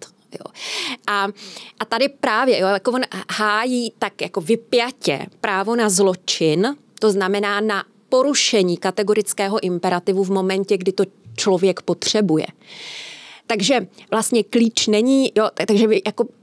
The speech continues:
potřebujete, ne, jo, a tady to zase je, že jo, my nepotřebujeme,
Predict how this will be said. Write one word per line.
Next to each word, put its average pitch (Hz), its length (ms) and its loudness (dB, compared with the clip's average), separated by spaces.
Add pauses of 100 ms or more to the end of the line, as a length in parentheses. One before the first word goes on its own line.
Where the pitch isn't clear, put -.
potřebujete, 226 580 2
ne, 220 280 2
jo, 202 200 2 (300)
a - 60 -8
tady 240 240 2
to 254 140 2
zase 226 280 0
je, 220 240 2
že 196 120 0
jo, 147 120 2
my 175 80 -2
nepotřebujeme, 220 800 2